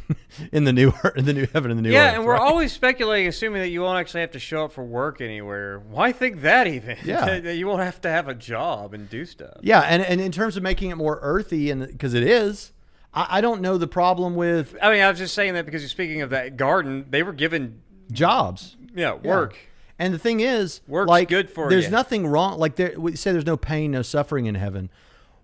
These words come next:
Speaker 1: Well, suffering, I mean, there is something good about a hard day's work and then your muscles kinda ache. I mean, I've never done
Speaker 2: A
Speaker 1: this,
Speaker 2: good
Speaker 1: but I've heard,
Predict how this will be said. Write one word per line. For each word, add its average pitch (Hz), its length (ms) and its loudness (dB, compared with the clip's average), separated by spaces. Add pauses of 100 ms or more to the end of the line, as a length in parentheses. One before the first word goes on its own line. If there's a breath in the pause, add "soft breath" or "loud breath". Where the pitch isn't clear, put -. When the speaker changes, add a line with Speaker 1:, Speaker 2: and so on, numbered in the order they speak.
Speaker 1:
Well, 214 180 4
suffering, 202 580 -2
I 170 100 -4
mean, 185 160 -6 (280)
there 196 240 2
is 214 180 4
something 151 480 -4
good 147 540 2
about 131 460 -2
a 117 80 -10
hard 143 340 -2
day's 131 300 0
work 120 380 -2
and 113 120 -4
then 113 80 -4
your 101 120 -4
muscles 120 420 -8
kinda 147 300 -8
ache. 147 340 -6
I 127 40 -2
mean, 110 120 -4 (180 soft breath)
I've 135 120 -2
never 113 160 0
done 92 240 -6
Speaker 2:
A 85 80 -8
Speaker 1:
this, 92 80 -12
Speaker 2:
good 135 120 -2
Speaker 1:
but 104 60 -2
I've 98 80 -2
heard, 127 100 2